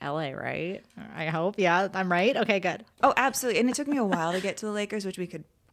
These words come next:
Speaker 2: go through if you want later.
Speaker 1: Yeah,
Speaker 2: That's
Speaker 1: sure.
Speaker 2: a very long story of how I wound up as a Laker fan.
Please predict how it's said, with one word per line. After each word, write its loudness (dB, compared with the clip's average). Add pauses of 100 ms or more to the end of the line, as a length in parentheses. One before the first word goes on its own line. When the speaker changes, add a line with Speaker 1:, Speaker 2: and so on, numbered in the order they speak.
Speaker 2:
go 6
through 0
if -4
you 0
want -2
later. 4
Speaker 1:
Yeah, 2
Speaker 2:
That's -4
Speaker 1:
sure. 4
Speaker 2:
a 2
very 6
long -2
story -6
of -8
how -2
I 0
wound -6
up -10
as -6
a -4
Laker -8
fan. -6